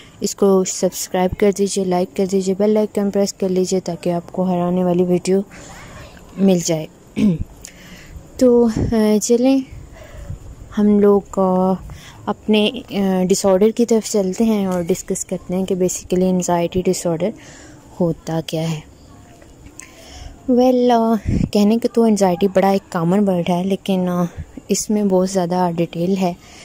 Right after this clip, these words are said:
जो कि मैं अभी आपसे share करती हूँ। अच्छा, anxiety जो है वो उ-, English में इसको anxiety कहा जाता है। बहुत सारे लोगों को पता नहीं होता, तो इस वजह से मैं इसको थोड़ा सा उर्दू में explain कर देती हूँ ताकि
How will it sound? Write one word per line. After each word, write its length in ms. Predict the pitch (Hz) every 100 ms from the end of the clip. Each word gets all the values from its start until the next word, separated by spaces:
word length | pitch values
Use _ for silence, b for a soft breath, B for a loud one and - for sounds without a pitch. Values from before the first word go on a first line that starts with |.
| B B -
जो 120 | 180
कि 320 | 170 - 180
मैं 380 | 175 180 170 165
अभी 180 | 165 170
आपसे 320 | 165 - 190
share 240 | - 185
करती 420 | 175 180 170 - 196
हूँ। 180 | 202 214 - - - - - - - - - B B B B B B - 226
अच्छा, 360 | 226 247 240 -
anxiety 580 | 226 226 214 185 254 247
जो 160 | 247
है 380 | 214 196 180 208 B - -
वो 160 | 220 220
उ-, 260 | 226 226 214 -
English 360 | 226 220 240 -
में 100 | 233
इसको 240 | - -
anxiety 420 | 226 202 175 165
कहा 180 | 185 208
जाता 340 | 196 202 - 196
है। 100 | 208 - B B B B
बहुत 160 | 202 202
सारे 200 | 220 208
लोगों 300 | 196 190 196
को 220 | 202 202 - -
पता 220 | 208 196
नहीं 140 | 202 214
होता, 240 | 202 196
तो 120 | 196
इस 140 | 202 202
वजह 160 | 180
से 120 | 185
मैं 300 | 190 190 180
इसको 260 | 180 - 185
थोड़ा 260 | 190 175 180
सा 160 | 202
उर्दू 240 | 175 165 190
में 100 | 190
explain 420 | - - 190 190
कर 140 | 202
देती 240 | 190 185 190
हूँ 60 |
ताकि 260 | 190 -